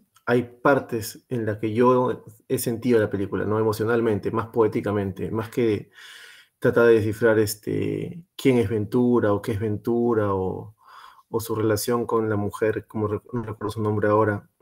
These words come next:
eh, y con los otros personajes, ¿no? Siento que también hay muchas historias y que en el fondo también hay una especie de, de, de protesta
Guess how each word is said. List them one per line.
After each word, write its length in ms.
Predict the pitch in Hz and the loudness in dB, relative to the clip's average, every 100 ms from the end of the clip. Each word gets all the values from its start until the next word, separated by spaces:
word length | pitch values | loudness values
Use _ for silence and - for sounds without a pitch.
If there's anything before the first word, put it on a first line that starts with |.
| _ | _
eh, 500 | - 104 104 98 - - | -6 -2 -2 -4 -8 -12
y 140 | - 110 | -10 -2
con 140 | 107 | 2
los 100 | 107 | 2
otros 180 | 110 117 | 2 -2
personajes, 580 | 117 104 110 113 - 95 | -2 -2 0 0 0 -2
¿no? 280 | 110 127 - - - - - - - | 0 0 -4 -18 -20 -20 -18 -20 -14
Siento 300 | - 160 175 | 2 6 8
que 80 | 160 | 6
también 280 | - 139 147 | 4 4 4
hay 60 | |
muchas 220 | 147 143 127 | 4 0 -2
historias 560 | 101 - 120 101 95 | -2 6 6 6 0
y 60 | 104 | -2
que 80 | 104 | 0
en 100 | 107 | 0
el 80 | |
fondo 280 | 101 139 143 | 2 6 6
también 280 | 123 113 120 | 6 2 2
hay 120 | 120 | 2
una 120 | 123 | 2
especie 480 | 117 - 123 - 120 | 0 0 -2 -2 -6
de, 540 | 113 104 98 92 87 87 _ _ _ - _ | 0 0 0 -2 -4 -8 _ _ _ -20 _
de, 1120 | 107 101 101 101 101 101 98 98 95 92 107 _ _ _ _ _ _ _ _ _ _ _ _ _ _ _ _ _ _ - | -12 -4 -2 0 0 -2 -4 -6 -8 -12 -18 _ _ _ _ _ _ _ _ _ _ _ _ _ _ _ _ _ _ -14
de 1160 | 104 104 107 104 104 101 101 98 98 98 101 - | -6 -2 0 0 0 -2 -2 -4 -4 -6 -6 2
protesta 1300 | 117 113 123 120 - 120 110 107 104 101 98 95 | 4 6 4 0 -2 0 2 2 0 0 -2 -2